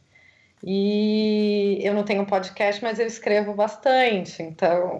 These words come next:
acabei de escrever um artigo sobre eleição dois mil e dezoito, o papel das redes sociais na eleição do Bolsonaro,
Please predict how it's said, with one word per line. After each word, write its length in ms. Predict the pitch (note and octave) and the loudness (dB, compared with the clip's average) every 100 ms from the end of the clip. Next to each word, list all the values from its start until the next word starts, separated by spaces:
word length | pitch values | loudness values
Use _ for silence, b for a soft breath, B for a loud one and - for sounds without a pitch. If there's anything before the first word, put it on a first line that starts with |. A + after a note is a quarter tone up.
| - | -4
acabei 280 | - - F3 | -2 2 0
de 80 | F3 | 0
escrever 340 | - F#3+ F#3 | 0 2 2
um 100 | F3+ | 2
artigo 480 | F3+ F3+ - F#3+ F3 | 2 0 -2 0 0
sobre 720 | F3+ - E3+ F3 E3 D#3+ - E3+ | -2 0 0 2 2 0 -2 0
eleição 720 | F3 E3+ - F#3 F3 E3+ D#3+ - F#3 | 2 2 2 4 4 2 -4 -12 0
dois 220 | F3+ F3 | 0 2
mil 140 | F3 | -2
e 20 | |
dezoito, 640 | E3 F3 F#3+ G#3+ G#3+ - F3+ | 0 0 2 4 2 -2 -10
o 20 | |
papel 420 | D#3+ F#3 F3 E3 | -4 0 2 2
das 180 | E3 D#3+ | -4 -2
redes 280 | - E3+ E3+ | -2 -2 -4
sociais 840 | D#3+ - F3+ F#3+ G#3+ G#3+ G#3+ G3+ b b b b b _ | -12 -2 2 4 4 4 2 -4 b b b b b _
na 80 | E3+ | -4
eleição 320 | E3 D#3+ E3+ | -4 -4 -6
do 60 | D#3+ | -6
Bolsonaro, 1200 | D#3+ D#3 - D#3+ F#3+ A3 A3 A3 G#3+ G3+ G3 | -6 -6 -6 0 2 2 2 2 2 0 -2